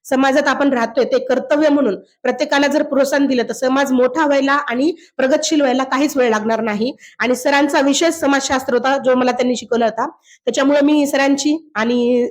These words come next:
मॅमची पण आभारी आहे. आणि आता आपण वळूया मॅमकडे. Thank you. सदस्य आणि, अ, आमचे संजय चव्हाण सर जे आता आपल्याला बोलले, त्यांच्या अर्धांगिनी आणि ज्यांनी मला व्हिडिओ पाठवला आणि ज्यांनी मला एन्करेज केलं, कॉल देखील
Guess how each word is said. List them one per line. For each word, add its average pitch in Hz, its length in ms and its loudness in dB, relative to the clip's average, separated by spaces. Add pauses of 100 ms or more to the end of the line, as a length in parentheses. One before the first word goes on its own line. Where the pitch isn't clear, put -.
मॅमची 233 320 0
पण 262 140 0
आभारी 254 320 0
आहे. 254 180 0 (320)
आणि 233 160 0
आता 233 160 -2
आपण 247 160 0
वळूया 247 280 2
मॅमकडे. 208 440 0 (540)
Thank 202 180 -4
you. 165 80 -6 (1800)
सदस्य 254 560 2 (300)
आणि, 269 480 -2
अ, 220 40 -4
आमचे 233 340 0
संजय 240 260 0
चव्हाण 240 280 -2
सर 240 180 -4
जे 226 140 0
आता 226 220 -2
आपल्याला 226 300 -2
बोलले, 233 340 0 (320)
त्यांच्या 269 380 0 (180)
अर्धांगिनी 233 680 0 (240)
आणि 220 180 -2
ज्यांनी 262 340 2
मला 302 260 2
व्हिडिओ 254 280 2
पाठवला 269 440 0
आणि 226 340 -4
ज्यांनी 247 260 0
मला 269 180 0
एन्करेज 269 500 0
केलं, 254 220 0
कॉल 277 360 2
देखील 311 260 0